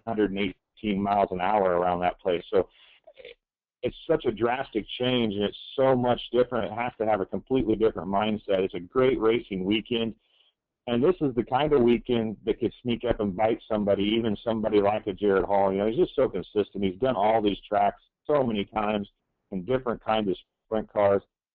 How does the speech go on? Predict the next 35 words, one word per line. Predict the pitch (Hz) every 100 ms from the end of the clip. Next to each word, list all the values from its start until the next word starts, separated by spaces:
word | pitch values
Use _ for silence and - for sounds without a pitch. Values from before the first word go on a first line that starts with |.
| _
but | 104 113 - _ _ _ _ _ _ _ -
this | 123 -
is | 127 110
a | 95 95
great | 104 98 123 123 92
weekend | 95 110 104 101 90 85
for | -
race | 85 98 95 -
fans | 104 98 90 -
to | 90 -
see | 107 101 95 82 _ _ _ _ _ _ _ _ _ -
opposite | 113 113 - 117 110
ends | 110 107 95
of | - 95
the | 85 -
sprint | - 104 -
car | 95 87
spectrum, | - 98 - 87 82 _ _ -
almost | 127 131 120 113
to | -
the | 98
extent | 95 - 113 104
that | 82
you | 98
can | 90 80
see | - 107
it. | 92
Of | -
course, | 110 -
we, | 107 85 90
we | -
don't | 120 110
have | 127
very | 107 95
many | 95 87